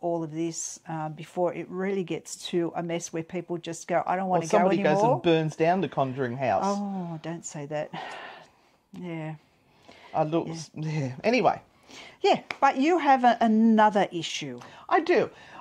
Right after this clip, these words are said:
Speaker 2: I, um, when you're starting out in the paranormal field, you want to buy equipment, you watch the ghost hunting T V shows, and you go, "Yeah, I want to have a crack at this."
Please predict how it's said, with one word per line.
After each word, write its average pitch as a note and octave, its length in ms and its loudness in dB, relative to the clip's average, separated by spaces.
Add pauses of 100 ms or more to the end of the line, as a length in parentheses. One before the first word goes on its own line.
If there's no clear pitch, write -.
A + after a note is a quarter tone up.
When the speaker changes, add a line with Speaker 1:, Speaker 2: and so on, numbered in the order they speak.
Speaker 2:
I, E4 460 4
um, D4 280 2 (1900)
when E4+ 260 -2
you're G#4+ 120 2
starting A#3+ 360 0
out G#3 120 0
in - 60 -8
the G#3 60 -2
paranormal E3+ 560 0
field, C#3+ 260 0
you F#3 120 -4
want A3+ 160 4
to B3 40 4
buy F#3+ 240 6
equipment, D#3 480 -2
you F#3 120 -2
watch A3 260 2
the A3+ 80 -2
ghost F3 280 2
hunting D#3 260 -4
T D3+ 180 -4
V D3 160 0
shows, D3+ 320 0
and - 40 -8
you E3 80 -2
go, F#3 120 4
"Yeah, A#3+ 200 4
I D4+ 40 8
want F4+ 200 6
to A#3 40 4
have G3 140 2
a D3 60 0
crack - 320 -2
at - 120 -4
this." - 300 -6